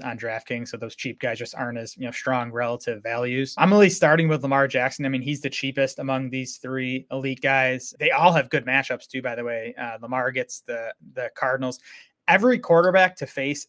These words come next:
Arizona so far this season has beat their season-long scoring average, besides Matt Stafford, who, of course, you know, I was heavy on in that game, and he totally disappointed. But every other quarterback has done better than average against Arizona. Lamar is already averaging twenty-one point four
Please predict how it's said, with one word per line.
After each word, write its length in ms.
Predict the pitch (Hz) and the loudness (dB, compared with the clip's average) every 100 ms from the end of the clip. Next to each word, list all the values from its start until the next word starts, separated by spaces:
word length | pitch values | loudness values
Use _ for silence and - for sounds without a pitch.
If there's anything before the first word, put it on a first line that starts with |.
| - | -6
Arizona 580 | 143 139 120 123 135 139 | -4 -4 -4 -4 -4 -2
so 140 | 143 | -4
far 240 | 143 147 | 0 0
this 180 | 143 143 | 0 -4
season 360 | 156 147 156 147 | -4 -4 -4 -4
has 220 | 135 123 110 - | -4 -6 -8 0
beat 300 | 160 165 - | 2 2 -4
their 280 | 131 135 127 | -6 -2 -2
season-long 520 | - 147 143 139 131 | -4 -4 -2 -2 -2
scoring 480 | 127 - 131 127 127 | -4 -4 -2 0 -2
average, 320 | 123 123 120 | -2 -6 -8
besides 440 | 147 208 202 175 165 | 0 4 6 6 4
Matt 220 | 147 - | 0 0
Stafford, 480 | - 127 - 104 - | -4 -6 -8 -16 -16
who, 80 | 123 | -16
of 120 | - | -12
course, 240 | 120 113 | -12 -12
you 80 | 117 | -8
know, 40 | |
I 60 | 123 | -6
was 140 | 123 | -4
heavy 260 | 131 123 117 | -4 -6 -6
on 160 | 117 117 | -10 -12
in 60 | |
that 180 | 117 117 | -12 -14
game, 120 | 117 | -14
and 120 | 113 117 | -16 -12
he 140 | 117 | -12
totally 300 | - 120 113 | -10 -10 -12
disappointed. 460 | 117 113 123 117 123 | -16 -16 -14 -10 -10
But 100 | - - - - | -12 -16 -6 2
every 180 | 185 190 | 4 6
other 140 | 165 | 6
quarterback 400 | 165 151 147 139 | 4 2 2 0
has 120 | 139 | -2
done 200 | 143 135 | -4 -6
better 340 | 123 131 135 123 | -2 -2 0 -2
than 140 | 120 | -4
average 580 | 120 123 123 120 - - _ _ | -4 -4 -6 -10 -14 -18 _ _
against 340 | 131 127 123 139 | -6 -4 -4 -6
Arizona. 440 | 120 123 120 120 | -8 -6 -8 -6
Lamar 260 | 135 147 135 | -2 0 0
is 220 | - - - | -4 -16 -8
already 220 | 143 127 | -6 -4
averaging 340 | 120 120 123 123 | -6 -6 -10 -12
twenty-one 420 | 135 123 120 123 | -10 -8 -8 -10
point 220 | 117 113 | -12 -14
four 380 | - 120 120 | -10 -8 -8